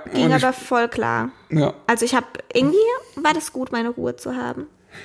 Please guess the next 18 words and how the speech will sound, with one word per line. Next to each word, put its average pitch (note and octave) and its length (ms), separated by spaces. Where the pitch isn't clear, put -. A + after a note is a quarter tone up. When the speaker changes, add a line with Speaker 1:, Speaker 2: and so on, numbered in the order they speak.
Speaker 2:
Ja, E3 160
du G#3 120
wusstest, F#3+ 400
also E3+ 140
ich E3+ 140
hatte F#3 260
den E3+ 80
Eindruck, D#3+ 300
du E3+ 120
wusstest E3 420
zu - 100
dem D#3 180
Zeitpunkt D#3 420
ganz D3 200
gut D3 220
damit D3 180
umzugehen. C#3+ 680
Speaker 1:
Ja. C4 220